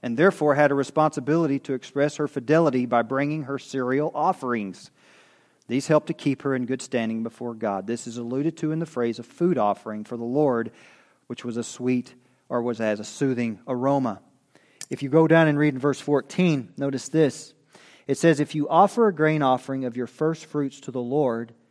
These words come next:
you shall offer for the grain offering of your first fruits green heads of grain roasted in the fire, grain beaten and full of heads." And the thing that I think about is Jesus being our first fruits. And was he not beaten?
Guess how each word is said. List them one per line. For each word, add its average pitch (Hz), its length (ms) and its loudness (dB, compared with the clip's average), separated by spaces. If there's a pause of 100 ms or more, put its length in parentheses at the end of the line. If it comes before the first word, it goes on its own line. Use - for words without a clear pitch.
(200)
you 143 100 -2
shall 135 240 0
offer 160 480 2
for 143 160 -4
the 131 80 -2
grain 147 280 -2
offering 131 480 -2
of 120 120 -12
your 135 100 -6
first 156 320 -4
fruits 117 400 -8
green 147 400 -2
heads 131 380 -2
of 131 100 -14
grain 123 460 -2
roasted 147 420 -4
in 156 80 -6
the 165 80 -6
fire, 110 480 -8 (480)
grain 147 400 0
beaten 117 440 -4 (220)
and 120 160 -6
full 131 220 -2
of 120 60 -6
heads." 123 260 -2
And 123 100 -6
the - 40 -20
thing 156 200 -2
that 131 100 0
I 156 120 0
think 127 240 -4
about 120 400 0 (280)
is 113 140 -6
Jesus 139 400 -6
being 127 240 -4
our 131 140 4
first 151 340 0
fruits. 254 540 -2 (840)
And 143 200 0
was 151 160 2
he 151 120 -2
not 139 280 -2
beaten? 131 360 -8